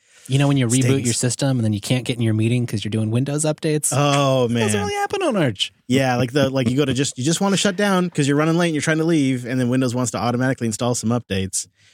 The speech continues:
Speaker 2: Or what about the fact that you can't buy a machine these days without having it preloaded with tons of crap that runs sixteen different installers that all automatically update and want to auto download stuff? How do you like that? 'Cause guess what? Linux doesn't do that. And the Mac does too.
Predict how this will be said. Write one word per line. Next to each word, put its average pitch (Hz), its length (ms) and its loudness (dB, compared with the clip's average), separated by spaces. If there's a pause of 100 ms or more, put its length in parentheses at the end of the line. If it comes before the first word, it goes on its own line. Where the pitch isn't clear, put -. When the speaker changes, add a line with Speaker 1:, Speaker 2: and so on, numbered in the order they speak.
(180)
Speaker 2:
Or 131 100 2
what 180 120 4
about 190 180 0
the 139 80 -2
fact 135 220 0
that 135 80 0
you 123 140 2
can't 147 320 -2
buy 123 160 4
a 139 100 2
machine 135 300 2
these 110 180 0
days 104 340 0
without 110 380 0
having 117 280 2
it 110 160 -4
preloaded 139 880 0
with 107 160 -6
tons 135 260 0
of 110 80 -4
crap 139 360 -2
that 110 100 -6
runs 117 240 0
sixteen 143 360 0
different 131 320 -2
installers 127 500 0
that 117 80 2
all 127 200 0
automatically 123 540 0
update 120 280 -2
and 90 120 -8
want 113 160 -2
to 104 100 -8
auto 127 220 0
download 113 520 -2
stuff? - 320 -10 (440)
How 151 100 0
do 175 60 2
you 165 80 2
like 156 180 2
that? 127 360 0 (260)
'Cause 123 100 -2
guess 135 180 0
what? 147 160 0
Linux 135 240 0
doesn't 117 220 0
do 110 140 0
that. 107 360 0
And 120 120 2
the - 20 2
Mac 214 240 0
does 175 420 -2
too. - 280 -4